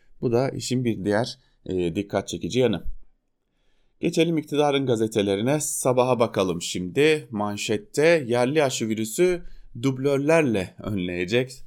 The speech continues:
sözüne yer verilmiş. Şöyle anlatılmış ayrıntılar. Sabah, TÜBİTAK bünyesinde kurulan covid on dokuz Türkiye platformunda yer alan ve yüzlerce bilim insanının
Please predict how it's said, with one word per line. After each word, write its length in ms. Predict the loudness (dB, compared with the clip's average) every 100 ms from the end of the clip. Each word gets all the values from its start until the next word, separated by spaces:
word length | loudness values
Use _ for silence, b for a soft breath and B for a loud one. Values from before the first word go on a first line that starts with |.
| -16 -14
sözüne 480 | -2 -2 0 2
yer 240 | 2 2 -2
verilmiş. 640 | -2 -2 2 2 0 -6 _ _
Şöyle 340 | -8 0 2 2
anlatılmış 560 | 0 -4 -8 -10 -6
ayrıntılar. 580 | -4 -4 -6 -6 -6 -8 -16 _ _ _ _ _ _
Sabah, 520 | -12 -2 2 4 2 b b b b
TÜBİTAK 480 | -4 -2 2 2 2
bünyesinde 500 | 0 0 -2 -2 0
kurulan 320 | 0 0 0 4
covid 220 | 2 4
on 200 | 2 2
dokuz 300 | 0 -2 -4
Türkiye 360 | -6 0 0
platformunda 580 | 2 0 2 0 0 0
yer 120 | 2
alan 300 | 4 4 4
ve 60 | 2
yüzlerce 600 | 0 -2 0 2 2 0
bilim 180 | 0 -2
insanının 640 | -4 -2 -2 2 0 0